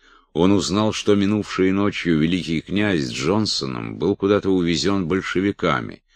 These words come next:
Челышев же с Бруновым спустя некоторое время были арестованы. Мне удалось установить, что оба последние содержались большевиками в пермской тюрьме,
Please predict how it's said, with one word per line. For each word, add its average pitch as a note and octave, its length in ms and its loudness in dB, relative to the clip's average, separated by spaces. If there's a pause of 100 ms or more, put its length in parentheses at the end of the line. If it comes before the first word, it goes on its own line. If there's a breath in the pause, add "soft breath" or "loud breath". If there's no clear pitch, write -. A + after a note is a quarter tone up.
(260 soft breath)
Челышев F#2+ 680 0
же G#2+ 160 2
с E2 140 0
Бруновым G#2 720 2 (220)
спустя - 540 -4
некоторое B1 460 -6
время D#2+ 380 -2
были B1+ 480 -4
арестованы. B1 760 -6 (1040 loud breath)
Мне A2+ 260 2
удалось D#3 460 8
установить, A#2 540 2
что - 340 4
оба A#2 300 6
последние D2 800 0
содержались G2 720 2
большевиками E2+ 760 0
в - 140 -12
пермской F2 640 0
тюрьме, C#2 580 -2